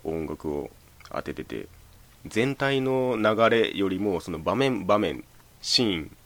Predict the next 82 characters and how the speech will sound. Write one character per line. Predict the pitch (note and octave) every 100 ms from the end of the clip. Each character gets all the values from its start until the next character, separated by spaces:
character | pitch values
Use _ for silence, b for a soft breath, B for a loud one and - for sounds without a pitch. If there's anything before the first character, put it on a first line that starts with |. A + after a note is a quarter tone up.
| -
一、 | G2 -
二、 | D2+ E2+ C#2
三 | E2+ D2
み | -
た | - A1
い |
な | G1+ - - -
振 | F#2+
り | E2
分 | E2
け | E2
方 | D#2+ D#2
を | D#2
し |
て | -
る | -
の | -
で、 | - E2 - - - -
そ | - A2+
れ | A#2
ぞ | F#2+
れ | C2
に、 | B1+ - - - - - -
な | F2+
ん |
て | -
い |
う |
か、 | -
こ | -
う、 | A#2+
個 | -
性 | F3 G3+ F#2
が | C#2+
強 | - G2 G#2+
い | D2+ - - - - -
劇 | - E2 E2+
版 | E2
だ | D#2+
な | D#2
と | D2
思 | C#2+
っ | C2+
て | -
聞 | - D2+
い |
て | D2
た | A#1+
ん | B1
で |
す | B1+
け | -
れ | A1
ど |
も、 | D2+ G1+ - - - - B B B B
な | D3
ん |
か | D#2
あ |
の、 | D#2
マ | E2+ D3
イ | G3
ナ | F#3+
ス | - E3+ D#3+ D#3 D#3 D3+
の、 | D3+ D3 D3 C#3+ - - - -
要 | A#2+ G2
は | D#2
そ | -
の、 | E2+ D#2 D#2 - - - -
不 | - A#2+
穏 | C3 C3+
な、 | C3+ C#3+ - - - -
脅 | F3 D#3+ G2+
威 | -
み | -
た | F2+ E2+
い |
な | E2
時 | F2 F2
に | E2
な | F2+
る | F#2+ F#2